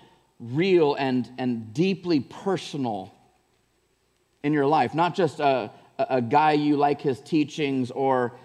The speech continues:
uh, some power in the sky that you try to follow or just a, a religion or just a set of rules. Like,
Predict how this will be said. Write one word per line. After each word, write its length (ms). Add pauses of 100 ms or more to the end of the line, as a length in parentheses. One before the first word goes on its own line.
(180)
uh, 280
some 580
power 360
in 80
the 80
sky 360
that 260
you 180
try 160
to 120
follow 600
or 220
just 260
a, 180
a 40
religion 720
or 160
just 240
a 60
set 180
of 100
rules. 300
Like, 140